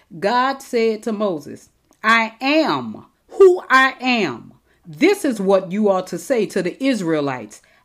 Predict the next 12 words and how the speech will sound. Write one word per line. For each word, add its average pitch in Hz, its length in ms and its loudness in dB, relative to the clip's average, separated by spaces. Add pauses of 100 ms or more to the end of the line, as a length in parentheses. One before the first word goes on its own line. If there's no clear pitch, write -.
(120)
'I 254 280 2
am 277 400 4
has 190 300 -2
sent 220 300 -2
me 185 220 -4
to 254 220 0
you.'" 156 340 -2 (760)
Now, 175 580 0 (260)
we 320 300 2
saw 247 400 0
a 208 420 -2 (160)
theophany 220 720 -2